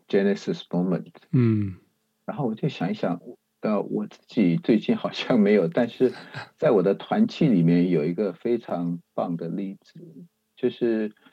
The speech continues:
Speaker 1: 我现在在这里带一个中文社经查经小组，
Speaker 2: 嗯。
Speaker 1: 里面有一个学大提琴的，然后呢，他就发现另外一个契友呢，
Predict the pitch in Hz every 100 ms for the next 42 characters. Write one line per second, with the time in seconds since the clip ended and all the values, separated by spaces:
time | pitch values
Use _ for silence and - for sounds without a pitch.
0 | _ _ _ - 92 85 131 117 110 113
1 | - 107 87 - 107 95 87 82 95 87
2 | 85 - 110 110 87 80 - - 92 82
3 | 95 95 101 - - 82 90 - - -
4 | - - - _ _ 143 113 104 98 -
5 | _ - 82 87 92 104 98 92 82 90
6 | 85 101 95 87 - - - 82 78 110
7 | 101 - 80 - - - - - _ _
8 | _ _ _ _ _ _ _ _ _ _
9 | _ _ _ - 95 135 123 113 120 117
10 | 117 110 110 110 - 110 117 135 123 110
11 | 113 - - 123 87 67 78 73